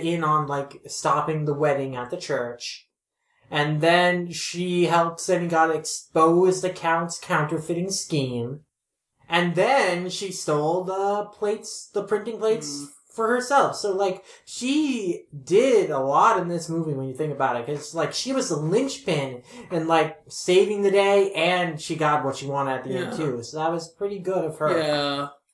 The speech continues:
Speaker 2: I, I have, like, uh, mixed feelings about this interpretation of Fujiko. On one hand, it, it still is, like, pretty accurate compared to the other cast members.
Speaker 1: Mm-hmm.
Speaker 2: But I feel it tries to, like,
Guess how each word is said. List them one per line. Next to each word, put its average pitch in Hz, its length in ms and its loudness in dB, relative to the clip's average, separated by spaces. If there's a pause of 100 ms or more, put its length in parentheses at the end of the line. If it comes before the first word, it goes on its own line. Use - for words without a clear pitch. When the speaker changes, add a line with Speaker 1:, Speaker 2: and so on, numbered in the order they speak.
(260)
Speaker 2:
I, 170 80 -2
I 185 220 0
have, 254 240 4
like, 170 260 2
uh, 139 220 -2
mixed 160 340 -2
feelings 147 360 -2
about 143 200 -2
this 143 160 -8
interpretation 147 800 -6
of 143 100 -6
Fujiko. 139 680 -6 (380)
On 185 220 6
one 269 200 4
hand, 285 380 0
it, 170 240 -2 (100)
it 214 160 -2
still - 420 2
is, 165 120 -4
like, 147 220 -8 (280)
pretty 180 340 -2
accurate 175 680 -2
compared 156 360 -6
to 165 100 -4
the 147 140 -4
other 135 420 -2 (100)
cast - 320 -4
members. 233 460 2
Speaker 1:
Mm-hmm. 147 520 -4
Speaker 2:
But 214 120 0
I 220 60 4
feel 302 220 0
it 294 120 2
tries 247 300 0
to, 220 100 0
like, 185 200 2